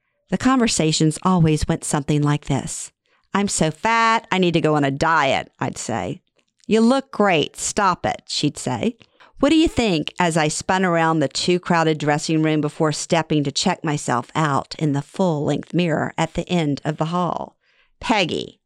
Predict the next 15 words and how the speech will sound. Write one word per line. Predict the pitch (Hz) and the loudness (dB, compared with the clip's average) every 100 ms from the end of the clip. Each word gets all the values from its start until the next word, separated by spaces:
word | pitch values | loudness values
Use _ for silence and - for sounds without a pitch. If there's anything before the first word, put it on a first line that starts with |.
| - | -10
take | - 208 214 - | 0 0 0 0
that | 180 165 - | 0 0 0
off. | 151 127 - - | -2 -2 -4 -10
That | - 180 - | -4 -2 0
dress | 202 196 - | 0 0 0
does | 208 202 185 | -2 -2 0
nothing | 190 190 214 220 139 131 92 | 2 4 2 0 -2 -2 -4
for | - 120 87 | -2 -2 -2
you." | 98 92 78 - _ _ _ - - - | -4 -6 -8 -12 _ _ _ -20 -20 0
"Look, | 214 233 | 2 2
Mom, | 160 131 131 135 - | 0 0 0 -4 -4
this | 151 196 190 - | 0 2 2 -2
is | - 156 - | -2 -2 0
fabulous." | 147 120 - 76 - - - - | -2 -2 -4 -8 -10 -12 -14 -4
"Oh, | 220 - | -4 -4